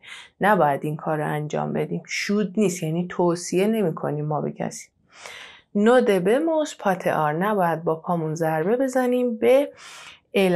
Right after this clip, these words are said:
asiento»، صندلی «persona de adelante»، شخصی که جلومونه. «Así»،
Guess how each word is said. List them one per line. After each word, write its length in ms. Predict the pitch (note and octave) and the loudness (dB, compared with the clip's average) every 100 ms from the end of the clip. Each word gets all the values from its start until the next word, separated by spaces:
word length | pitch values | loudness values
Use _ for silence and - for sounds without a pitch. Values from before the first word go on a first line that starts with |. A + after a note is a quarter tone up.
| E3+ | 2
asiento»، 720 | E3+ - E3+ F#3 F3+ D#3+ D#3+ | 0 -4 0 0 0 -4 -8
صندلی 1000 | D#3 - E3 E3 E3 E3 E3 G3 A#3+ C4+ | -8 -2 -2 0 -2 -2 -2 0 2 2
«persona 800 | D4 - F#3+ F3 E3+ - A#3 B3+ C4 | 0 -2 -2 0 -4 -2 0 0 2
de 100 | A3 F3 | 2 2
adelante»، 500 | D#3+ D#3+ D#3 D#3 - | 2 0 0 -2 -6
شخصی 420 | - A3 A3+ - | -2 0 0 -4
که 160 | A3 A#3 | -4 -2
جلومونه. 680 | G3 D#3+ D3+ D3 D#3 - - _ - - - _ - | 0 0 0 -2 -6 -8 -10 _ -20 -20 -20 _ -2
«Así»، 680 | - - - C4+ D4+ F4 | 0 0 -2 2 2 2